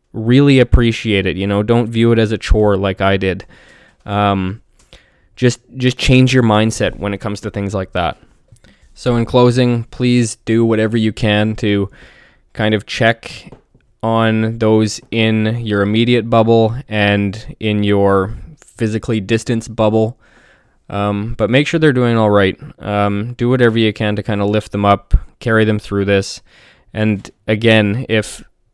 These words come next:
if you aren't finding a lot of inspiration around you, then be that inspiration. And to start by,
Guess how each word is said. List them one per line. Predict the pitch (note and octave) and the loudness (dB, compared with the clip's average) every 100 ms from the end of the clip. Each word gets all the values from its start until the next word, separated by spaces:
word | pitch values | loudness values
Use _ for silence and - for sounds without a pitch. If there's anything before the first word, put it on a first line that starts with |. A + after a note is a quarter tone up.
| _ _ _ _ _ _ _ | _ _ _ _ _ _ _
if | A#2+ A#2 | -6 0
you | A#2+ | 2
aren't | B2+ C3 - | 4 2 2
finding | - A#2+ A#2+ A#2 | 0 2 4 4
a | |
lot | A2+ A2 | 4 4
of | G#2+ | 4
inspiration | A2 - G#2+ G#2+ - | 0 0 0 0 0
around | G#2 G2+ G#2+ | 0 2 2
you, | A2+ | 0
then | A2 G#2+ | 0 0
be | A#2 A#2 | 4 4
that | A2 G2+ | 4 2
inspiration. | G2+ - F#2 E2 - - - _ _ _ _ _ _ _ _ _ _ | 0 -2 -4 -4 -8 -12 -16 _ _ _ _ _ _ _ _ _ _
And | - A2 | -4 -2
to | G#2+ - | -4 -6
start | - - A2 A2+ _ - | -8 2 4 4 _ 0
by, | G#2+ G#2+ G#2+ G#2+ | 4 6 6 4